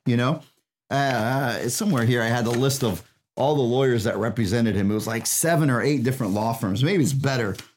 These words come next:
it's just better that I can't find it right now. <laughs> You know, the bottom line is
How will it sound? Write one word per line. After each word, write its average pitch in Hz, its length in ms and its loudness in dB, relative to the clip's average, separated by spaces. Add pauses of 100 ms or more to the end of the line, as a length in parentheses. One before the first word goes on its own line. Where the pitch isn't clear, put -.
(120)
it's 117 160 -2
just - 400 0 (140)
better 147 300 2
that 123 120 -2
I 120 100 -2
can't 123 240 -2
find 127 200 0
it 113 60 0
right 113 160 0
now. 113 240 2 (480)
<laughs> - 40 -2
You 156 140 0
know, 139 200 0
the 165 120 2
bottom 214 280 2
line 180 240 0
is 120 160 -2